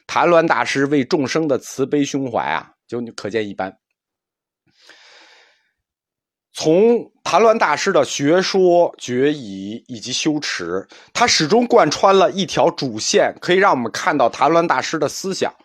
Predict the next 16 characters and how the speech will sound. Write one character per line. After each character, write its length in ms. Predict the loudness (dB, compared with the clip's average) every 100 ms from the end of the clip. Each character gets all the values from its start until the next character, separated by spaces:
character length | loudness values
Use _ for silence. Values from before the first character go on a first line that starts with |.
| _
是 160 | -6 -4
什 160 | -4
么 80 | -2
呢？ 160 | -2 -2 _ _ _ _ _ _ _ -20 -20 _ -6
只 340 | -4 -2 -2
要 300 | 4 6 6
能 200 | 4 2
让 240 | 4 4 2
芸 260 | -2 -2
芸 200 | -4 -2
众 180 | -2 -2
生 380 | 0 0 0 -2
进 220 | 0 2
入 240 | 2 2
净 200 | 0 -2
土， 300 | -4 -8 -14